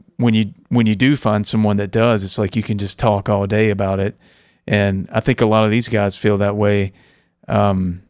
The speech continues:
so I, I just think it's such a cool story because if you listen to a lot of the doom and gloom that's around about the music business, they'll say that internships are dead. You know, I've seen that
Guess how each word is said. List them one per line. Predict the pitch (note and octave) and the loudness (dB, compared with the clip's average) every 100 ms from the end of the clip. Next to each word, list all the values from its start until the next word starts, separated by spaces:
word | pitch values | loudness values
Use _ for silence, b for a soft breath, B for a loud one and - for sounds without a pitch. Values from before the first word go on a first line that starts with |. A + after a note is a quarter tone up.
| _ _ _ _ _ _ _ _ - - | _ _ _ _ _ _ _ _ -20 -6
so | - A2 G#2 | 0 2 2
I, | B2 C3 C3+ | 0 0 0
I | |
just | C#3+ - | -2 0
think | E3+ | 0
it's | C3+ | 2
such | C#3+ - | 0 -2
a | |
cool | - B2+ | -2 -2
story | A2+ - A2+ A2 G#2+ | 0 0 2 2 0
because | A2 A#2 G#2+ F#2+ - b b b b b _ | 0 0 0 -2 -8 b b b b b _
if | G3+ B2 | -2 0
you | B2 A#2 A2+ | 2 2 2
listen | - C3+ C3+ | 0 0 0
to | A#2+ B2 | 0 2
a | |
lot | A2 A2+ | 4 2
of | G#2 | 2
the | G2+ | 0
doom | G2 A2 G#2+ | 0 2 2
and | G2+ | 0
gloom | G#2 G#2+ G#2 G2 G2 - | 0 0 0 -2 -4 -4
that's | G#2+ G2 - - - _ | -2 -2 -4 -8 -8 _
around | A#2+ G#2 G#2+ G#2+ | -2 0 2 2
about | G2+ G#2 G2+ | 2 0 0
the | |
music | G#2+ G#2+ G#2+ G#2 | 0 0 0 -2
business, | G#2+ G2+ G2+ - - b b b b b - | -2 0 -2 -2 -8 b b b b b 0
they'll | A#2 | 2
say | G#2+ - A2 | 2 2 2
that | G#2+ G#2+ | 2 0
internships | A2+ A2 A#2 G#2 - G#2 A2 | 0 0 -2 -2 -2 -2 -2
are | |
dead. | G2 G#2 G2+ G2+ F#2+ | 0 0 2 0 -4
You | - G#2 | -2 0
know, | A2 | 2
I've | G#2 | 0
seen | - G#2+ | 0 0
that | G#2 G2+ G#2 | 2 0 -2